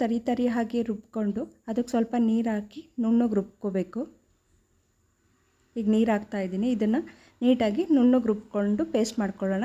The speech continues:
ಇವಾಗ ಪೇಸ್ಟ್ ಮಾಡ್ಕೊಂಡಾಗಿದೆ. ಈ ಪೇಸ್ಟ್ನ ಚಿಕನ್ ಪೀಸಸ್ ಮೇಲೆ ಹಾಕಬೇಕು. ಚಿಕನ್ ಪೀಸಸ್ ಮೇಲೆ ಹಾಕಿದ್ಮೇಲೆ ಒಂದು ಸಲ ಎಲ್ಲನೂ ನೀಟಾಗಿ ಮಗ್ಚಾಕಿ ಮತ್ತೆ ಬೇಯಿಸ್ಕೋಬೇಕು. ಈಗಲೂ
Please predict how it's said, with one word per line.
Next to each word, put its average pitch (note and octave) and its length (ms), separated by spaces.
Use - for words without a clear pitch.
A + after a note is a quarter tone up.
ಇವಾಗ A#3 200
ಪೇಸ್ಟ್ A3+ 300
ಮಾಡ್ಕೊಂಡಾಗಿದೆ. G3+ 800
ಈ C#4 100
ಪೇಸ್ಟ್ನ C4 360
ಚಿಕನ್ D4 360
ಪೀಸಸ್ A#3+ 360
ಮೇಲೆ B3 180
ಹಾಕಬೇಕು. G#3+ 480
ಚಿಕನ್ C4+ 320
ಪೀಸಸ್ B3 380
ಮೇಲೆ A3+ 260
ಹಾಕಿದ್ಮೇಲೆ G#3+ 720
ಒಂದು A#3+ 440
ಸಲ A3 160
ಎಲ್ಲನೂ A3+ 320
ನೀಟಾಗಿ A#3 380
ಮಗ್ಚಾಕಿ A3 500
ಮತ್ತೆ A3 200
ಬೇಯಿಸ್ಕೋಬೇಕು. G3+ 640
ಈಗಲೂ D#4 220